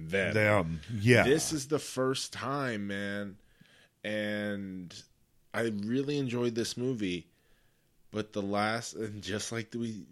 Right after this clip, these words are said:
Speaker 1: talked about, if you go
Speaker 2: <laughs>
Speaker 1: listen to our Flash review,
Speaker 2: Yeah.
Speaker 1: the last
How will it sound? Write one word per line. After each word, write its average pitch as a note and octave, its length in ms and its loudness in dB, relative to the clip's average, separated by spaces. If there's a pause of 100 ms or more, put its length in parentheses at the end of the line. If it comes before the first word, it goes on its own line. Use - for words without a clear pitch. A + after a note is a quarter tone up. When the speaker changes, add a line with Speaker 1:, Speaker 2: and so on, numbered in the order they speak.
(160)
Speaker 1:
talked A#2+ 320 -8
about, A2 260 -2 (420)
if F2+ 140 -2
you - 80 4
go A2+ 60 8
Speaker 2:
<laughs> G#2 60 8
Speaker 1:
listen A2 320 0
to A2+ 120 -2
our G#2 140 0
Flash A#2+ 500 0
review, F2 600 -4
Speaker 2:
Yeah. F#2 440 2 (840)
Speaker 1:
the G#2 120 -4
last A2+ 480 -4